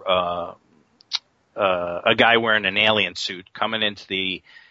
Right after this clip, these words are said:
press conference and telling everybody they figured it out and laughing their asses off, when in actuality, he knew it was a real event. Fascinating tale.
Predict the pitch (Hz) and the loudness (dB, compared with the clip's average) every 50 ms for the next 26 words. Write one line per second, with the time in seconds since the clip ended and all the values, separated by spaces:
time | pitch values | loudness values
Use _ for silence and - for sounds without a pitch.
0 | _ _ - 143 151 139 - - - 135 123 117 - - 117 104 - 104 - - | _ _ 2 2 4 4 2 2 4 4 4 4 2 -2 -8 -8 -10 -12 -4 -2
1 | 110 107 104 101 95 90 95 90 87 92 92 92 92 87 85 90 - - - 92 | -2 -2 0 -2 -6 -8 -8 -8 -8 -8 -8 -8 -8 -8 -8 -10 -6 -6 -6 -4
2 | 87 87 85 90 82 82 82 82 80 82 82 85 - 78 80 85 82 80 82 87 | -4 -2 -2 -2 0 2 2 2 2 2 0 -2 -6 -10 -20 -20 -20 -12 -4 0
3 | 85 85 85 - - 82 80 76 76 76 73 71 - - - - 80 76 76 - | 2 2 2 0 -4 -10 -10 -8 -8 -8 -8 -8 -10 -10 -8 -6 -6 -6 -6 -6
4 | _ _ 95 90 87 85 82 - _ 104 104 120 143 160 - - - 139 127 120 | _ _ -8 -8 -8 -8 -12 -10 _ -2 2 4 4 4 4 2 4 6 6 6
5 | 120 120 123 117 120 120 113 113 - _ _ _ _ _ _ _ _ _ 117 117 | 8 6 6 4 4 0 -2 -4 -8 _ _ _ _ _ _ _ _ _ -10 -8
6 | 117 127 131 123 120 113 107 117 104 104 107 101 101 98 82 98 90 82 76 - | -6 -6 -4 -4 -4 -4 -6 -6 -4 -2 0 0 0 0 -2 -2 -4 -4 -6 -10
7 | - - _ _ _ _ _ _ _ _ _ _ _ _ _ _ _ - - 147 | -16 -20 _ _ _ _ _ _ _ _ _ _ _ _ _ _ _ -4 2 4
8 | 151 156 139 - 156 147 135 131 127 120 113 - - 156 151 156 156 151 147 139 | 4 4 2 2 0 2 2 2 0 -2 -8 -8 -2 0 2 4 4 4 2 0